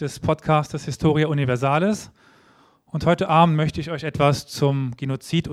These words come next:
beziehungsweise zum Völkermord in Ruanda erzählen. Also ganz kurz als Erklärung, als Völkermord in Ruanda werden umfangreiche Gewalttaten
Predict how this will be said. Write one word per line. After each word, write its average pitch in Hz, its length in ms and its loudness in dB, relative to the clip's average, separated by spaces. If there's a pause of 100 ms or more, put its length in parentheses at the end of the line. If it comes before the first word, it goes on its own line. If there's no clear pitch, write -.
beziehungsweise 143 580 0
zum - 160 -8
Völkermord 143 580 0
in 139 60 -6
Ruanda 127 380 -2
erzählen. 110 580 -4 (1300)
Also 156 100 0
ganz 190 220 4
kurz 190 240 0
als 160 160 -2
Erklärung, 165 1000 4 (800)
als 147 180 -4
Völkermord 185 560 4
in 151 60 -2
Ruanda 151 560 2
werden 147 200 0
umfangreiche 165 480 -4
Gewalttaten 143 800 -2